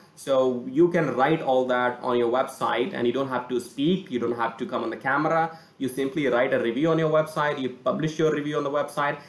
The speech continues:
and whenever somebody reads your review, they will click on the affiliate links, uh, in between the blocks, in between your, uh, your review page.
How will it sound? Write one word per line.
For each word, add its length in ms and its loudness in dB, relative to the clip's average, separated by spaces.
and 200 0
whenever 360 2
somebody 440 0
reads 320 0
your 100 2
review, 260 -2
they 120 0
will 140 0
click 200 -2
on 140 2
the 60 2
affiliate 420 -2
links, 420 -4
uh, 140 2
in 120 2
between 320 -4
the 80 0
blocks, 460 0
in 160 0
between 240 0
your, 340 2
uh, 60 0
your 220 0
review 220 0
page. 360 0